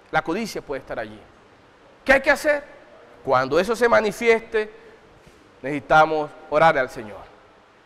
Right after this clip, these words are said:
Hay que manifestarle, necesitamos confesar, porque la codicia nos lleva a tener celos, envidia, hermano, nos lleva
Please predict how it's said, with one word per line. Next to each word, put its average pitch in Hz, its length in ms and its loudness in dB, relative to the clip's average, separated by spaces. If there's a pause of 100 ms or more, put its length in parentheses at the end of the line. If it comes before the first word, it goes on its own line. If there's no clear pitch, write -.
(160)
Hay 170 160 0
que 196 140 -2
manifestarle, 175 720 0
necesitamos 165 440 -2
confesar, 180 680 0 (360)
porque 185 200 0
la 185 140 2
codicia 208 300 0
nos 208 120 0
lleva 196 200 2
a - 20 -2
tener 180 340 0 (240)
celos, 139 920 -2 (240)
envidia, 120 800 -4 (580)
hermano, 135 420 -2
nos 139 200 -6
lleva 156 460 2